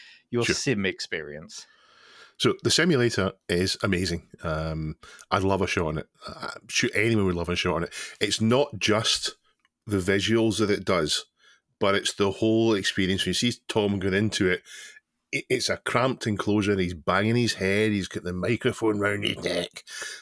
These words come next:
Speaker 2: Um, the whole, the whole thing is amazing. It, it's, they, they, they, they've, the, the sky's the limit. Obviously, it's a military budget that's been spent on this, a Cold War military budget. The sky's the limit. Um, it's incredible. Um,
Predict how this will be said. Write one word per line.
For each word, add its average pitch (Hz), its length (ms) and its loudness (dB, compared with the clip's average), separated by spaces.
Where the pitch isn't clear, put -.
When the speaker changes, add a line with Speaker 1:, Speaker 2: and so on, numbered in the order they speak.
Speaker 2:
Um, 90 440 -2
the 101 100 0
whole, 135 280 4
the 113 120 2
whole 127 260 4
thing 104 240 2
is 98 140 2
amazing. 92 400 2
It, 87 280 -2
it's, - 280 -2
they, 110 140 0
they, 104 260 0
they, 113 260 -4
they've, 107 340 0
the, 113 120 -6
the 120 120 0
sky's 120 440 2
the 113 80 4
limit. 98 300 2
Obviously, 110 380 2
it's 98 80 -2
a 92 80 0
military 104 520 2
budget 98 360 0
that's 95 140 0
been 95 160 0
spent 98 360 0
on 107 180 2
this, 92 200 0
a 80 80 -2
Cold 127 440 4
War 104 300 4
military 107 400 2
budget. 98 380 0
The - 40 -4
sky's 107 380 2
the 101 80 2
limit. 104 300 2
Um, 95 400 2
it's 113 140 2
incredible. 110 460 2
Um, 90 500 2